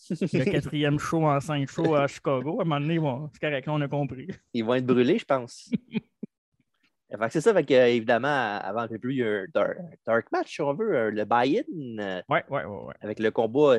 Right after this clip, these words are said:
Speaker 2: cinq contre cinq, qui est avec, euh, la stable préférée de Mark, euh, le H F O.
Speaker 1: Ah, bah.
Speaker 2: <laughs>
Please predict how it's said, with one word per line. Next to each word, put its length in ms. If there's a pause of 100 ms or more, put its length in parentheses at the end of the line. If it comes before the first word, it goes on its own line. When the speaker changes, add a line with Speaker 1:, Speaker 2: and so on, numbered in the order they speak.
Speaker 2:
cinq 320
contre 300
cinq, 320 (100)
qui 320
est 140
avec, 360
euh, 200 (320)
la 160
stable 340
préférée 420
de 120
Mark, 240 (240)
euh, 120
le 120
H 360
F 140
O. 140 (560)
Speaker 1:
Ah, 320
bah. 160 (220)
Speaker 2:
<laughs> 1080